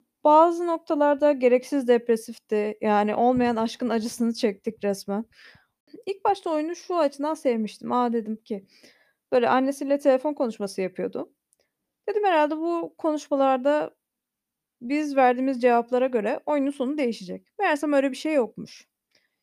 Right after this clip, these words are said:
Hiçbir şeye etki etmiyor o konuşmalar, yaptığınız seçimler.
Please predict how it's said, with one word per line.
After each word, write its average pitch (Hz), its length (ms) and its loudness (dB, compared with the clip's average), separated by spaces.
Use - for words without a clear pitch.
Hiçbir - 260 -8
şeye 294 180 0
etki 302 320 -4
etmiyor 233 440 -2
o 208 80 -10
konuşmalar, 220 760 -6
yaptığınız 226 440 -4
seçimler. 202 560 -8